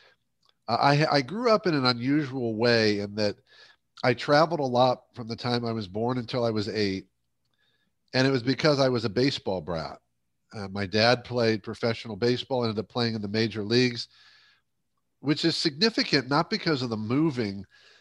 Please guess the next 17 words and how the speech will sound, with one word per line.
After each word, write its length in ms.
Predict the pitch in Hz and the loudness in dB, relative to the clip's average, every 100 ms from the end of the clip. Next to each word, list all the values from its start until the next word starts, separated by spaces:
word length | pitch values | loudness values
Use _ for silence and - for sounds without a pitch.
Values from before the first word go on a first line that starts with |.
| _ - | _ -6
but 120 | 123 | 0
be-, 140 | 143 | 4
I 140 | 160 185 | 4 2
grew, 180 | 185 | 0
I 120 | 160 202 | 0 2
grew 120 | 247 | 0
up 120 | - | -2
in 100 | 127 | -4
a 20 | |
family 480 | - 139 147 160 123 | -4 0 2 2 0
where 160 | 107 110 | -2 0
my 220 | 113 110 | 0 -2
father 540 | - 131 151 165 127 | 2 4 4 2 0
achieved 440 | 104 - 143 139 120 | -4 -4 -2 -2 -6
his 160 | 110 | -8
childhood 520 | - 131 123 113 117 | -4 -2 0 -2 -4
dream. 360 | 98 117 92 | -6 -8 -8